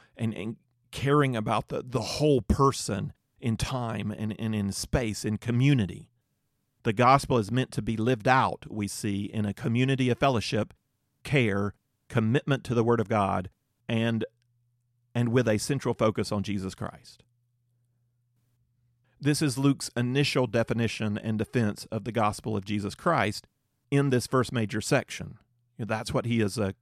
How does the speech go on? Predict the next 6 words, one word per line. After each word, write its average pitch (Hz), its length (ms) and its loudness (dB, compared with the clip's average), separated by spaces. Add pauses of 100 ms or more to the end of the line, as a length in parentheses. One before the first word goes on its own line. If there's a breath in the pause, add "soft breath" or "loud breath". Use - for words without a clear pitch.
accomplished - 640 -2
theologically 117 800 4 (320)
so 123 240 4
far 113 300 6
for 110 340 2
us. - 300 -18